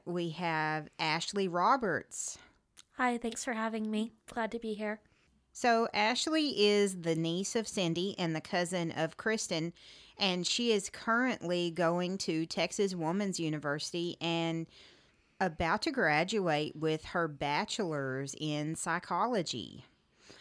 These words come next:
Speaker 1: And so we brought her here for this special topic because we'd like to get her unique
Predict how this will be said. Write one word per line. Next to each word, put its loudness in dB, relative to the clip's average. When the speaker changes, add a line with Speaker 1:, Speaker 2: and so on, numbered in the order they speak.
Speaker 1:
And 0
so 4
we 6
brought 4
her 2
here 0
for -2
this -2
special 0
topic 0
because 0
we'd 0
like 0
to -2
get 0
her 0
unique -2